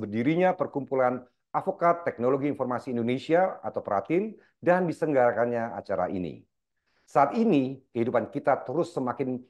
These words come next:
terikat dengan dunia cyber. Merespon perkembangan ini,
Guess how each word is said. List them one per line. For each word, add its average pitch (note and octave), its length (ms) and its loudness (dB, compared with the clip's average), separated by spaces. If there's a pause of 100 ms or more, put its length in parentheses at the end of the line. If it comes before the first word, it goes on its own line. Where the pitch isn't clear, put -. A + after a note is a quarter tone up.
(120)
terikat E3 400 -4
dengan F#2+ 320 -4
dunia F2+ 240 -6
cyber. F#2 400 -4 (840)
Merespon A#2+ 800 0
perkembangan C3 480 0
ini, A#2 320 -2